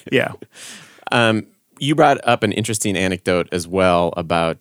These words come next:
Speaker 1: Star Wars. We can stay right on that theme of dissecting that because you had pointed out that, uh, George Lucas received some advice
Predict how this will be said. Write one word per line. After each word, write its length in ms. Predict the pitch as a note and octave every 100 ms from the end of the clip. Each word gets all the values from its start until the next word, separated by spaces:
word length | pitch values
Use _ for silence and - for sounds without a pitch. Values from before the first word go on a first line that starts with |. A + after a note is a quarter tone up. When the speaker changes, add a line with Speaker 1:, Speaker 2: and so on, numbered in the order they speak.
| -
Speaker 1:
Star 360 | - G2 E2+ E2+
Wars. 320 | F2+ G2 B2+
We 80 | B2
can 160 | C#3
stay 280 | - A2+ G#2
right 200 | F#2+ F#2
on 180 | F#2 F2+
that 200 | E2+ -
theme 380 | - F2+ E2 E2+ - - - - -
of 340 | E2+ E2 E2 -
dissecting 540 | F#2+ E2+ - F#2+ F#2+ F2
that 180 | E2
because 600 | - F2+ F#2 F2+ F2 - - B2
you 140 | A#2+
had 120 | G#2+
pointed 300 | A2 G#2+ G2
out 220 | F#2 F#2+
that, 220 | F#2 F2 - -
uh, 400 | F#2 F2 E2 D#2+ _ _ _ _ _ _ _ _ _ _ _ _ _
George 260 | A2 A2 G#2+
Lucas 540 | G#2 - F2 - - -
received 380 | G2 - G#2
some 160 | - F#2
advice 600 | E2 F#2 F#2 E2+ - -